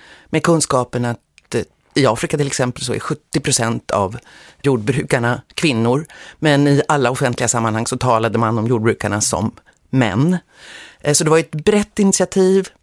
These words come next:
byggde väldigt mycket på de tankar som Gertrud just har pratat om, det,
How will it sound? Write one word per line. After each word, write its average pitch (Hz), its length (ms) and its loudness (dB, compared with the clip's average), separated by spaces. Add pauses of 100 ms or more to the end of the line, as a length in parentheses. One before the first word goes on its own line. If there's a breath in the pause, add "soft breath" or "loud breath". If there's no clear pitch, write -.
(100)
byggde 113 420 -2
väldigt 127 240 2
mycket - 640 -2
på 117 200 0
de 98 220 0
tankar 110 320 -6
som 110 180 -6
Gertrud - 380 -10
just - 180 -8
har - 60 -6
pratat 104 400 -4
om, 98 200 -4
det, 95 240 -2